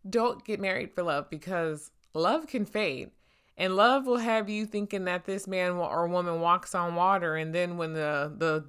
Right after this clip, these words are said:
the smoke clears and you see this person for who they are and you realize, like, "Oh, this person isn't good with their finances. This person is dumb as a box of rocks," or this person probably is gonna be a horrible parent,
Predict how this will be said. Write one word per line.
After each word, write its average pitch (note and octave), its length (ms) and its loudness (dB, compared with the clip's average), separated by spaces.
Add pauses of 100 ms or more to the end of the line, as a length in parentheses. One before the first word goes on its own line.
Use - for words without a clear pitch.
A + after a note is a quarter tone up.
(100)
the D3+ 280 0
smoke G3+ 460 0
clears F3+ 560 -2
and E3+ 160 -4
you F3+ 60 -6
see A3 220 -6
this F#3 240 -4
person F#3+ 420 -6
for E3+ 120 -6
who F#3+ 200 -6
they E3+ 220 0
are D#3+ 360 6 (300)
and E3 140 -6
you F3 140 -6
realize, E3 600 2
like, D#3+ 320 0
"Oh, F3 260 4
this F3 200 -4
person F3+ 680 -2 (460)
isn't E3 380 -4
good E3+ 220 2
with F#3 180 -2
their F#3 140 2
finances. D3 880 0 (220)
This E3+ 240 -6
person E3+ 680 -4 (100)
is D3 300 -8
dumb C3+ 460 0
as F3+ 120 0
a F#3 60 2
box E3+ 400 2
of F#3+ 100 -4
rocks," F3+ 440 4
or D#3+ 280 0
this E3 220 -8
person F#3 640 -4
probably F#3 560 0
is E3 100 -6
gonna F#3 240 0
be F3 140 -4
a E3+ 60 0
horrible F#3 440 2
parent, F3 540 2